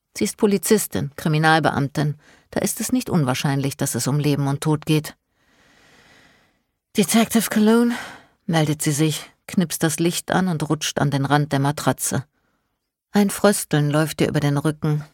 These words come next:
Der Frühling in Coldwell Beach ist kühl. Der Sommer auch. Wenn es ein paar Tage gibt, an denen die Temperaturen über achtzehn Grad steigen, können die Einheimischen froh sein.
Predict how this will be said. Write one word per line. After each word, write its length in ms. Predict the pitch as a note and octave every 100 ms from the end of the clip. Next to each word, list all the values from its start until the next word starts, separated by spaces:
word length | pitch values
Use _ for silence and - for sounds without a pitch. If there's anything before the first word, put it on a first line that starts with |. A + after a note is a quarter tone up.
| -
Der 100 | E3
Frühling 420 | - G#3 G3+ D#3+
in 160 | C#3 C#3
Coldwell 500 | - E3+ E3 C#3 C3+
Beach 340 | E3+ E3+ -
ist 220 | - -
kühl. 360 | - E3+ C#3+ C3 - _ _ _ _
Der 100 | -
Sommer 380 | C3+ C3+ C#3 C#3
auch. 180 | D3 - - _ _ _ _ _ -
Wenn 200 | F#3 F#3+
es 120 | F3
ein 140 | F3+
paar 220 | - F#3+
Tage 320 | F#3 G3 F#3 D3+
gibt, 320 | D#3 D3+ -
an 140 | D3+
denen 180 | D3+ D#3
die 100 | C#3+
Temperaturen 760 | - D3 D3+ C#3+ - F3+ E3 B2
über 200 | C3+ -
achtzehn 320 | D#3 - C#3
Grad 260 | C3+ D#3+ -
steigen, 420 | - D3+ D3 D3 - - -
können 220 | - F3
die 120 | D#3+
Einheimischen 600 | - E3 D#3+ C3+ C#3+ -
froh 240 | C3 E3+ D3
sein. 320 | C3+ - C3